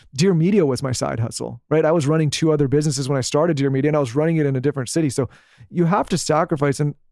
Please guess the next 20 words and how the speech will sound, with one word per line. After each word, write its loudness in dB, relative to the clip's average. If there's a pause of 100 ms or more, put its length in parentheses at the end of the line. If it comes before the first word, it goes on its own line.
(120)
and 0
put 0
in 0
the 2
time 0
and 0
the -4
effort. -2
You -2
can't 0
expect -2
all 2
this -2
abundance -2
in 0
your 0
life -2
if -8
you -4
don't. -2